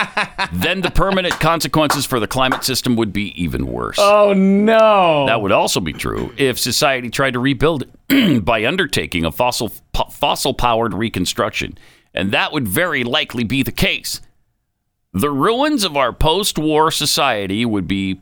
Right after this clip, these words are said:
Speaker 1: poorer, and fossil reserves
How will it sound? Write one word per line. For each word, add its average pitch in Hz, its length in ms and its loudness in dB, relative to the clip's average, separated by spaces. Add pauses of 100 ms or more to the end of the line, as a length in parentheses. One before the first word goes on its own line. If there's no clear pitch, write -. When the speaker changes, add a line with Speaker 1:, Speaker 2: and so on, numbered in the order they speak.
Speaker 1:
poorer, 185 680 0 (400)
and 104 460 -2
fossil 180 560 0
reserves 156 840 0